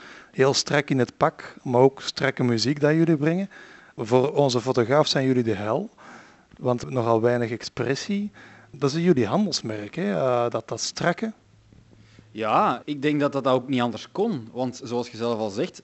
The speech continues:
Speaker 2: dat is gewoon een verlengstuk van onze muziek.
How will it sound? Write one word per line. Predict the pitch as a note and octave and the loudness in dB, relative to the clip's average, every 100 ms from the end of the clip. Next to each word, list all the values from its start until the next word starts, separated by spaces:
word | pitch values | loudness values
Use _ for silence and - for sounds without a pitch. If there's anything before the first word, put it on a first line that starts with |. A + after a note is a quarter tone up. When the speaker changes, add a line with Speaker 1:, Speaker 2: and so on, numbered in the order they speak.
| _ | _
Speaker 2:
dat | - B2 B2 | -16 -4 -2
is | A#2+ - | -2 -4
gewoon | C3+ | -2
een | B2 | -2
verlengstuk | G#2 G#2+ A#2 E3+ - G3+ - | -4 -2 -2 -2 -6 -8 -4
van | C#3+ | -4
onze | A#2+ G#2 | -4 -6
muziek. | G#2 G2 C3 - - | -10 -8 -10 -12 -20